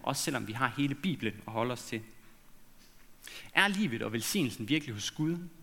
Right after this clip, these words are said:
Eller findes den i materielle ting, karriere, relationer eller oplevelser? Gud, han inviterede israelitterne ind i en relation med sig selv. Denne relation var en pagtsrelation. De havde en fælles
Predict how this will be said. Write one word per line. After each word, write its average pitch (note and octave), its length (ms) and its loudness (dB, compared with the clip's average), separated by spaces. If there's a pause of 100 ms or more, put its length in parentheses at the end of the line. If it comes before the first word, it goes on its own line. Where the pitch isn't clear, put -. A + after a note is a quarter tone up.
(640)
Eller D3 180 8
findes F#3 380 6
den B2 260 0
i C3 80 2
materielle B2+ 520 2
ting, E3 460 -2 (240)
karriere, C3 540 2 (160)
relationer A2 680 -2 (280)
eller A2+ 160 0
oplevelser? A2 520 -2 (2250)
Gud, G3+ 200 10
han F#3+ 180 6
inviterede B2+ 500 6
israelitterne C3+ 560 2
ind D3 260 2
i G2+ 220 -6 (140)
en A2+ 200 -4
relation G#2+ 480 0
med F#2 80 -8
sig - 140 -8
selv. - 260 0 (1400)
Denne D3 140 8
relation C#3 400 2
var A#2 60 4
en A2 60 0
pagtsrelation. A2 920 2 (640)
De C3+ 80 4
havde D3 140 8
en D#3+ 80 6
fælles D3 480 2